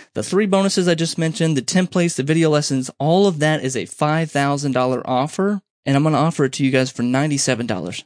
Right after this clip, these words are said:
It's ninety-seven dollars on the perfect wedding package dot com. Head over there.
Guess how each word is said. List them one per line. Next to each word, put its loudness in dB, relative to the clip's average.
It's -10
ninety-seven 2
dollars 2
on 0
the 0
perfect -2
wedding 2
package -6
dot -6
com. -10
Head 2
over 4
there. 2